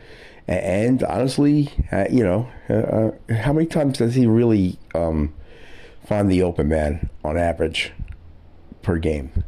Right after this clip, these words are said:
The answer is not good enough to be a starting point guard for the Knicks if the Knicks are gonna chase a championship. Uh,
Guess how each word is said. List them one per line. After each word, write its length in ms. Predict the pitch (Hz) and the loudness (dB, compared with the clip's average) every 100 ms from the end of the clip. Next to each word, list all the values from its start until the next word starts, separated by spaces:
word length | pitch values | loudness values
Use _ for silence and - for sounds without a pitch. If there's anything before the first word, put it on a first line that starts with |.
| - - | -8 -4
The 80 | 90 | -4
answer 220 | 90 107 | 0 2
is 300 | 131 143 - - - - - - - - - | 2 0 -6 -16 -20 -20 -20 -20 -20 -14 -4
not 340 | 73 87 113 | -2 -2 0
good 120 | 120 | 2
enough 220 | 117 123 - | 2 0 0
to 60 | |
be 120 | 110 | 2
a 40 | 110 | 2
starting 360 | - 107 - | 2 0 0
point 280 | 110 107 101 | 0 2 2
guard 340 | 101 98 95 - - - | 2 2 0 -4 -16 -6
for 120 | 87 | -2
the 40 | |
Knicks 440 | 80 73 - - - - - - | 0 -2 -4 -8 -10 -18 -18 -6
if 80 | |
the 80 | 90 | -2
Knicks 260 | 80 76 - | 0 -2 -2
are 40 | |
gonna 160 | 80 76 | -2 -2
chase 260 | 76 76 | -2 -2
a 60 | - | -4
championship. 580 | 87 78 73 71 73 - - - - - - - - - - - - - | -4 -4 -4 -8 -8 -10 -20 -20 -20 -20 -20 -20 -20 -20 -20 -20 -20 -6
Uh, 260 | 85 69 | -2 -2